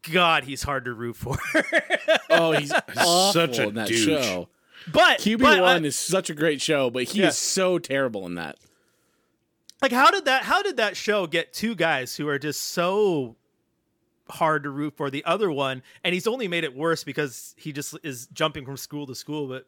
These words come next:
Speaker 1: uh, Tate
Speaker 2: He
Speaker 1: Martell. Oh my gosh. Ugh.
Speaker 2: <laughs>
Speaker 1: Those guys.
Speaker 2: He was, he was the worst, like, in his little Las Vegas school.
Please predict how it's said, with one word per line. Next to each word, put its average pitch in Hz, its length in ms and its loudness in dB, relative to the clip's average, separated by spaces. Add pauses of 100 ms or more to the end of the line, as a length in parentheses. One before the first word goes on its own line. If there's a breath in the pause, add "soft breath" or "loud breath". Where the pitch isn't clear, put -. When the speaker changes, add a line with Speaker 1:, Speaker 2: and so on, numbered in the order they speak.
(100)
Speaker 1:
uh, 123 300 -4 (580 loud breath)
Tate 196 240 -2
Speaker 2:
He 175 60 -4
Speaker 1:
Martell. 151 560 -2 (360)
Oh 202 280 0
my 113 240 -6 (180)
gosh. 147 800 -4
Ugh. 190 220 -2 (340 loud breath)
Speaker 2:
<laughs> - 380 -2
Speaker 1:
Those 135 200 -4
guys. 117 380 -2
Speaker 2:
He 180 100 2
was, 175 180 2 (140)
he 160 200 0
was 214 240 2
the 135 100 0
worst, 143 240 2
like, 151 180 0
in 151 680 0
his 147 180 0
little 143 160 2
Las 135 320 -2
Vegas 135 360 0
school. 147 420 0